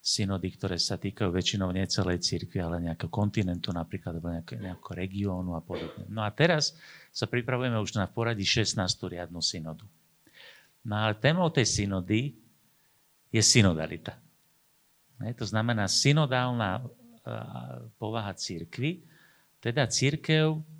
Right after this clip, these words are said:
ktorá sa snaží znovu objaviť to, že ona je aj spoločenstvom. Ona je spoločenstvom, na ktorom má mať spolúčasť každý jeden pokrstený človek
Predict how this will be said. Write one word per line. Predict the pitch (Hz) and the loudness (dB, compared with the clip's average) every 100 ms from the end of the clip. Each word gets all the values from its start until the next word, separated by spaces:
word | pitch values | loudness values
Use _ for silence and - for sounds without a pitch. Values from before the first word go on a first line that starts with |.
| - _ _ | -20 _ _
ktorá | 127 135 | 0 0
sa | - | 0
snaží | 110 113 127 117 | 0 2 2 0
znovu | 95 117 135 131 | 2 2 2 4
objaviť | 135 113 - | 2 2 -2
to, | 120 | -2
že | 117 | 2
ona | 120 120 123 | 2 2 2
je | 117 | 2
aj | 110 - | 2 2
spoločenstvom. | 127 135 - 82 80 - - 90 107 - _ _ - | 4 4 4 0 0 -2 -4 -6 -6 -16 _ _ -6
Ona | 104 117 123 | -2 0 2
je | - | 0
spoločenstvom, | - 101 104 - 113 - 131 143 143 - _ | 0 -2 0 0 -2 -2 -2 -2 -4 -10 _
na | 101 | -6
ktorom | 117 - 143 127 | -6 -4 -2 0
má | 117 | -2
mať | 104 107 113 - | 0 0 -2 -2
spolúčasť | - - 110 107 117 113 113 117 - _ - - _ _ | -4 -2 -2 -2 -4 -4 -4 -4 -8 _ -20 -20 _ _
každý | 107 120 117 113 | 0 0 2 0
jeden | 98 | 0
pokrstený | 95 95 104 98 - 120 98 | -4 -6 -4 -4 -2 -2 -2
človek | - 80 90 151 - | -4 -4 -4 -6 -8